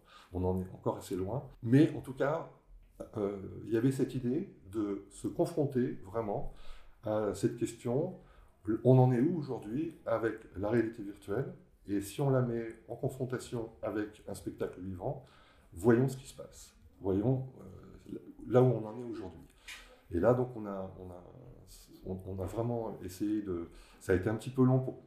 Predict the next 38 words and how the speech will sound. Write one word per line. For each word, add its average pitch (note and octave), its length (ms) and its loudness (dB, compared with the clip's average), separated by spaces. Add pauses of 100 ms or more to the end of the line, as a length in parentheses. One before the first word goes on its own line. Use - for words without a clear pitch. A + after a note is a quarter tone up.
maîtriser A#2+ 440 2
la G#2 120 0
technologie, G#2+ 600 -8
pour - 220 -14
qu'on F#2 80 -12
puisse - 240 -10
avoir, F#2+ 360 -2
euh, F2 100 -16 (760)
ces E2+ 260 -4
cent G2+ 200 -4
dix G2 140 -6
casques, - 360 -4
euh, E2+ 240 -6 (480)
dans F#2+ 120 0
la F#2+ 80 2
salle, C#3 360 -2 (460)
mais, B2+ 560 6
euh, F#2 400 -2 (560)
on F2+ 60 -8
s-, - 260 -12 (240)
on, - 80 -8 (460)
on G2 120 -4
sait D3 240 2
que, A#2+ 140 -4
voilà, G#2 360 0
c'est - 160 -2
comme D#3 160 2
une C#3 80 4
sorte B2+ 200 -2
d'état B2+ 240 2
des A2+ 140 2
lieux. A2 320 -4 (120)
Aujourd'hui, A#2 600 0 (100)
voilà A2 200 0
ce B2+ 80 -8
qu'on A#2+ 80 -6
peut A#2 120 -8
faire, A#2+ 320 -4